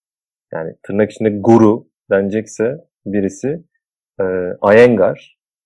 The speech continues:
İşte B K S Iyengar diye geçer. Be-, beş altı büyük böyle Swami gurudan birisi.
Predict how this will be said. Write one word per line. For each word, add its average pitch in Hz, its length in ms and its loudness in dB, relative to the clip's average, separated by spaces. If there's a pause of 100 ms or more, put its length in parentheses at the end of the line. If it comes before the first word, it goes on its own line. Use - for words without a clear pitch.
(420)
İşte - 380 -6 (200)
B 95 300 2
K 104 200 -2
S 104 280 -2 (180)
Iyengar 92 560 -2 (160)
diye 87 160 -8
geçer. 127 560 -6 (380)
Be-, 98 360 -2
beş 101 200 -2
altı 101 400 0
büyük 101 300 -6
böyle 92 360 -2
Swami 95 460 -4
gurudan 98 460 -4
birisi. 98 220 -10